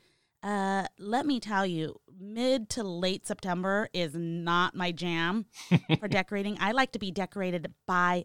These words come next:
Speaker 1: the first of September, and it did not happen this year. I put my mausoleum up.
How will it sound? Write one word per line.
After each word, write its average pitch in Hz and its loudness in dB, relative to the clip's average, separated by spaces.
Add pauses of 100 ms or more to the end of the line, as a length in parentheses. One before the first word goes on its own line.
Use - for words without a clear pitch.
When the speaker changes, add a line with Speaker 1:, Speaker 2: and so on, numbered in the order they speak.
Speaker 1:
the 175 -4
first 175 -2
of 156 -10
September, 156 -6 (880)
and 170 2
it 180 -6
did 170 -6
not 160 0
happen 175 -4
this 170 -4
year. 165 -6
I 185 0
put 240 -4
my 190 0
mausoleum 170 0
up. 156 -4